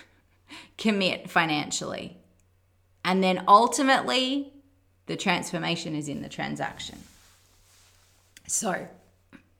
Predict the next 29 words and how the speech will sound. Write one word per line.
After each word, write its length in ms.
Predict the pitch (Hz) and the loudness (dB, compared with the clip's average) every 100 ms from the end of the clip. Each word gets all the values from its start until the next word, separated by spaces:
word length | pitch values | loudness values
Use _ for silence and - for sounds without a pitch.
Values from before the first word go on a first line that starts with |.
| _ _ - - - | _ _ -20 -20 6
as 280 | 208 240 254 | 10 10 6
we 100 | 269 | 2
close 320 | 247 233 240 | 6 6 8
out 220 | 214 180 | 6 6
twenty 240 | 202 190 | 2 0
twenty-one, 400 | 185 196 180 175 | 2 2 4 4
I 60 | 170 | 4
wanted 240 | 170 170 | 2 0
to 100 | 170 | -2
share 240 | 175 170 160 | 0 2 4
that 140 | 160 | 2
with 120 | 160 | 0
you 100 | 147 | -2
because 320 | 147 151 180 180 | -4 0 2 4
my, 760 | 180 196 254 311 311 339 339 - - - - | 8 10 10 10 8 6 2 -4 -18 -20 -4
my 920 | 185 214 262 330 320 320 330 370 285 - | 6 10 12 12 10 8 8 6 4 -4
<laughs> 420 | - - 269 226 190 | -2 2 2 2 0
dream 420 | 247 247 277 294 | 6 8 8 6
for 140 | 277 | 2
you, 580 | 247 226 214 196 185 170 | 2 4 8 8 8 6
my 240 | 202 196 | 6 6
vision 400 | 202 202 208 226 | 6 2 0 -2
for 120 | 247 233 | -2 -2
you 480 | 185 175 165 165 - - - | -2 -2 -2 -4 -10 -18 -6
is 220 | - 208 | 2 4
that 100 | 202 | 4
in 200 | - 208 | 2 2
twenty 380 | 208 - 226 262 | 0 2 4 4
twenty-two, 840 | 277 262 226 220 - 190 208 330 | 2 0 2 0 2 4 4 2